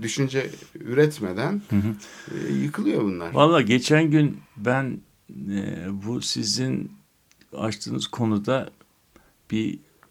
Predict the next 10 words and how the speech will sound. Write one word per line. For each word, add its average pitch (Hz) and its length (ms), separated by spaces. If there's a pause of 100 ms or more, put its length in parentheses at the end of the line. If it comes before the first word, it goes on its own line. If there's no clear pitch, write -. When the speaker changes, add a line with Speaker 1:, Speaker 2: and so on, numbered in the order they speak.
(420)
Speaker 2:
artık 107 360
yayınlanmayacak 123 800
bir - 80
tarih 104 320
dergisi 104 380
için 101 300
bir 104 160 (120)
<laughs> 117 120
yazı 104 260
yaz-, 98 200